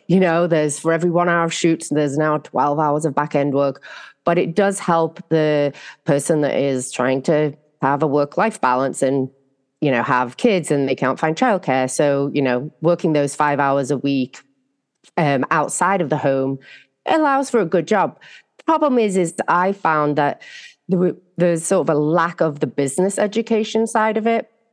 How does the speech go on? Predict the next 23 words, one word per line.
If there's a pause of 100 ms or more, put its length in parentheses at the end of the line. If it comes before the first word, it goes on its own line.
um, (100)
and
which
is
sort
of
why
I
really,
uh,
and
pricing.
I
think
for
me, (360)
photographers (140)
and
a
lot
of
creative
entrepreneurs